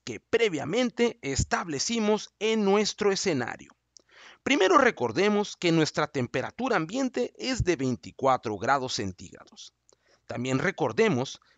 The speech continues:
que la temperatura de nuestro café en un tiempo inicial es setenta y cinco grados, y al cabo de tres minutos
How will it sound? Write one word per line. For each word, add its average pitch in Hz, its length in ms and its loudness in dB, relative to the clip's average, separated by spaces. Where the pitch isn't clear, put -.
que 127 100 -4
la 117 140 -2
temperatura 120 760 -2
de 131 140 0
nuestro 147 320 0
café 240 440 -2
en 156 180 -2
un 175 160 2
tiempo 175 400 0
inicial 190 520 -2
es 214 220 -4
setenta 107 560 -4
y 87 80 -10
cinco 107 400 -6
grados, - 480 -18
y 170 80 -4
al 233 160 2
cabo 277 300 2
de 139 100 -2
tres 202 300 -2
minutos 233 600 -2